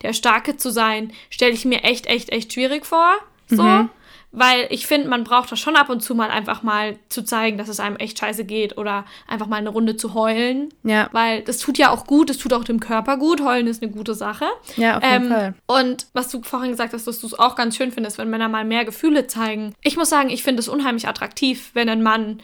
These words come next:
Speaker 1: mit seinen Gefühlen, also mit allen seinen Gefühlen im Reinen ist, so, und die auch
Speaker 2: Mhm.
Speaker 1: alle zeigen kann, offen. Das finde ich ist mit das Attraktivste, was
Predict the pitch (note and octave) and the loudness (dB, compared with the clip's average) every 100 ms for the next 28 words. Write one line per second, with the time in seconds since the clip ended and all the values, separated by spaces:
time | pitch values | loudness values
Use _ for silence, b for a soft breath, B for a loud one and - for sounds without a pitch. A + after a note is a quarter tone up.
0 | B A#3 A#3+ A#3+ A3 A3 A3 - A#3+ A3 | B -6 -2 0 0 0 -6 -6 -4 -2
1 | A3 G#3+ A3 A3+ A#3+ A#3 A#3 - A#3+ A#3 | -2 -6 -10 -8 -4 -2 0 4 4 4
2 | A3+ G#3+ G#3+ G#3 - A#3 G#3+ G#3+ G#3 A#3+ | 0 -2 -4 -8 -4 -2 -2 -2 2 2
3 | G#3+ - G#3 - - - A#3+ G#3 - A3+ | 0 -4 -6 -8 -6 -4 -2 -4 -4 -6
4 | A3+ - B3+ A#3+ G3+ A3 G#3+ A#3 A#3 A#3 | -6 -2 2 4 4 2 2 0 0 -2
5 | A3+ G#3+ - A3+ A3+ D4 F#4 - - C4+ | -4 -4 -2 -4 0 -2 -2 -10 -2 0
6 | B3 A#3+ C4 B3 B3 A#3+ A3 - C#4+ - | 0 0 0 0 -2 -4 -4 -2 -2 -2
7 | G#3+ A3+ - - | -2 -2 -4 -8